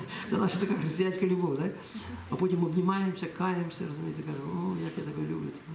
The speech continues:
Розумієте? Добре, що ми маємо місце для покаяння, добре, що ми маємо місце, розумієте, що ми там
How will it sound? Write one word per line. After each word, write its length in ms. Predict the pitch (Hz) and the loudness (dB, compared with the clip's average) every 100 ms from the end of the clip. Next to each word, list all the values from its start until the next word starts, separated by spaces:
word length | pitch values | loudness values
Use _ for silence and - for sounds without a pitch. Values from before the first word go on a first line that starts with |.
| - - - - - | -12 -16 -18 -18 -2
Розумієте? 300 | 170 214 - - - - - - - - - | 2 2 2 -8 -18 -18 -20 -20 -18 -16 -10
Добре, 260 | - 311 339 | -4 0 2
що 120 | 311 | 2
ми 80 | 294 | 2
маємо 220 | 294 285 | 2 2
місце 280 | 320 - - | 2 4 2
для 100 | 277 | 2
покаяння, 420 | - 240 233 202 | 2 0 2 2
добре, 160 | 311 - | 2 0
що 140 | 294 | 2
ми 80 | 302 | 2
маємо 380 | 330 320 339 349 | 4 2 2 4
місце, 340 | 403 - 262 | 2 2 0
розумієте, 340 | 233 277 254 | 0 0 0
що 120 | 247 302 | 0 0
ми 80 | |
там 280 | 311 311 302 | 2 2 0